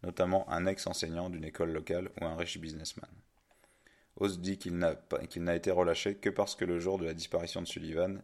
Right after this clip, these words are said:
il était à l'enterrement de son grand-père. Avant de devenir chauffeur de bus chez Ulster Bus, Sullivan a été chef scout, et il traînait avec ses amis dans les bars et les salles de billard du secteur. Il avait aussi été membre de la Royal Air Force, l'armée de l'air.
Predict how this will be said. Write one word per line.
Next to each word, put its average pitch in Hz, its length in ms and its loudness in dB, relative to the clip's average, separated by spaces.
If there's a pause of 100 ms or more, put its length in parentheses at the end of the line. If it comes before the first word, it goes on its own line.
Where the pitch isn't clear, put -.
(100)
il 85 120 -6
était 85 200 0
à 87 40 4
l'enterrement 82 440 0
de 87 60 -6
son - 120 -6
grand-père. 80 440 -10 (920)
Avant 98 220 4
de 98 100 6
devenir 90 320 0
chauffeur 92 340 2
de 90 120 2
bus 87 360 -4
chez - 300 -6
Ulster 82 420 0
Bus, 87 320 -10 (300)
Sullivan 92 460 6
a 85 80 2
été 95 160 2
chef 95 220 2
scout, - 380 -12 (380)
et 78 80 -6
il 82 60 -6
traînait 90 260 0
avec 85 160 0
ses 80 180 -4
amis 85 180 -2
dans 82 120 -4
les 80 120 -8
bars 82 280 0
et 80 60 -4
les 78 60 -8
salles 78 200 -4
de 76 80 -10
billard 78 320 -12
du 78 60 -8
secteur. - 480 -10 (840)
Il 90 100 0
avait 90 140 8
aussi 98 240 6
été 95 180 2
membre 92 220 2
de 87 60 0
la 82 100 4
Royal 87 280 2
Air 82 160 -4
Force, - 360 2 (100)
l'armée 82 260 -4
de 82 80 -14
l'air. - 180 -14